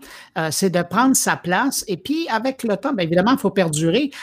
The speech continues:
mais avec le temps, on, euh, moi, je dis toujours qu'un podcast va trouver son auditoire, hein. Euh, il y a quelque chose de, d'organique. Euh, vous allez le partager sur vos plateformes, donc les gens qui vous suivent vont le découvrir. Euh, si c'est bon, si,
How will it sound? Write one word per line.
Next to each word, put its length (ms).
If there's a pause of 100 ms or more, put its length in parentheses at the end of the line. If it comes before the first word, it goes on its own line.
mais 100
avec 460
le 100
temps, 380
on, 440
euh, 60
moi, 160
je 120
dis 40
toujours 300
qu'un 140
podcast 520
va 100
trouver 300
son 260
auditoire, 600
hein. 140 (500)
Euh, 400
il 80
y 20
a 60
quelque 180
chose 300
de, 100 (120)
d'organique. 840
Euh, 200 (300)
vous 160
allez 140
le 80
partager 480
sur 180
vos 160
plateformes, 680
donc 220
les 160
gens 160
qui 140
vous 140
suivent 320
vont 100
le 60
découvrir. 640 (340)
Euh, 80
si 300
c'est 240
bon, 360 (120)
si, 340